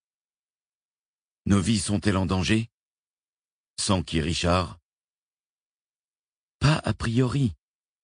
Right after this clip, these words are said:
mais si vous étiez à l'origine d'un incident, je »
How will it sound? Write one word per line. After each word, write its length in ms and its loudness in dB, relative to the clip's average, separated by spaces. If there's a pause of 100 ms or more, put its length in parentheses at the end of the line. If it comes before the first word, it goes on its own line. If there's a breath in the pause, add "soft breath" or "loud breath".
mais 160 4
si 220 -4
vous 220 -2
étiez 240 -2
à 40 2
l'origine 480 0
d'un 220 2
incident, 640 0
je » 400 -2